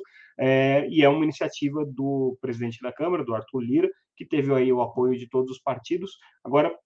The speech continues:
resta saber quem é que vão ser os integrantes dessa comissão, quem vai ser o presidente dessa comissão de comunicação, que vai ser muito importante pra todas as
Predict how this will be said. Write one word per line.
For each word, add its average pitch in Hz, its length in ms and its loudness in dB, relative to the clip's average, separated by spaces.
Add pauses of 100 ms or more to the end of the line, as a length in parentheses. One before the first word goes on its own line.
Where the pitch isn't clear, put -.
(100)
resta 135 320 0
saber 147 340 -2
quem 147 160 -6
é 139 80 -2
que 135 80 -12
vão 139 120 -4
ser 139 120 -8
os 127 100 -2
integrantes 127 540 -4
dessa 117 240 -8
comissão, 139 420 -2
quem 135 140 -4
vai 117 120 -2
ser 120 120 -4
o 117 60 -6
presidente 127 500 -2
dessa 120 220 -6
comissão 120 360 -6
de 113 80 -10
comunicação, 117 580 -4 (420)
que 139 100 2
vai 139 160 6
ser 143 160 0
muito 143 260 4
importante 143 600 0 (340)
pra 139 260 6
todas 151 340 0
as 147 140 -4